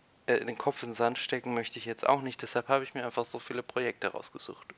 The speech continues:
Und eines dieser Projekte ist, wir haben hier in der neuen Wohnung ein ziemliches Smart Home System über einen Hersteller, den die wenigsten wahrscheinlich kennen. Also das ist jetzt kein, äh,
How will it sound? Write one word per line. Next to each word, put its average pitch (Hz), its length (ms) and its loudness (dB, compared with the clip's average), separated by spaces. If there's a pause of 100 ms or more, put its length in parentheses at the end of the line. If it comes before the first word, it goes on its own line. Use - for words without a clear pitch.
(220)
Und 123 200 -2
eines 160 300 2
dieser 104 220 -2
Projekte - 440 -4
ist, - 240 -6 (720)
wir 117 120 -2
haben 131 300 2 (180)
hier 117 200 0
in 117 100 -4
der 104 100 0
neuen 110 240 -2
Wohnung 117 240 -2
ein 101 260 -6 (380)
ziemliches 165 460 0
Smart 107 360 2
Home 127 240 2 (160)
System 156 480 2 (1400)
über 123 240 4
einen 120 260 6
Hersteller, 131 720 4 (1200)
den 107 420 -2 (300)
die 113 140 -6
wenigsten 131 380 0
wahrscheinlich 117 360 2
kennen. 139 260 4
Also 104 200 0
das 107 120 0
ist 110 40 -4
jetzt 110 200 0
kein, 101 400 -6 (120)
äh, 107 140 -2